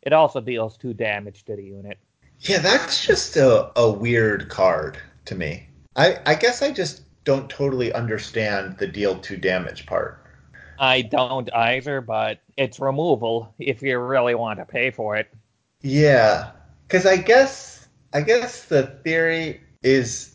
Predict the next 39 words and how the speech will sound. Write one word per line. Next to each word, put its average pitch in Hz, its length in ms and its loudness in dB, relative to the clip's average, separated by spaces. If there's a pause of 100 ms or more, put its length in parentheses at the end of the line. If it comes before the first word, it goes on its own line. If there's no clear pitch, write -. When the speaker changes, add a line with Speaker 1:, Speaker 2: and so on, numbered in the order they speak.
Speaker 2:
if - 100 -14
you 196 60 -2
decimate 147 560 2
it, 107 120 -6
you're 120 140 -4
really 143 360 0
just 113 400 -2
using 107 380 -6
it 127 160 -2
as, 98 220 -2
like, 98 160 -2
a 82 80 -2
two - 280 -8
damage 98 440 -2
removal 101 400 -4
spell 127 640 2 (420)
that 98 640 0 (160)
triggers 117 600 -4
muster. 92 720 -2 (360)
You 143 140 -4
know 143 80 2
what 139 80 0
I 139 40 -2
mean? 151 240 -2
Because 135 560 0 (880)
you, 143 240 0
it's 143 220 2
not 196 180 4
a - 120 8
fast 135 460 -2
spell, 71 320 -4
so 123 220 -2
it's 117 160 -6
not 156 240 -2
like 113 520 0
on 113 180 -2
their 120 240 4
turn 107 400 -2
you, 98 320 -6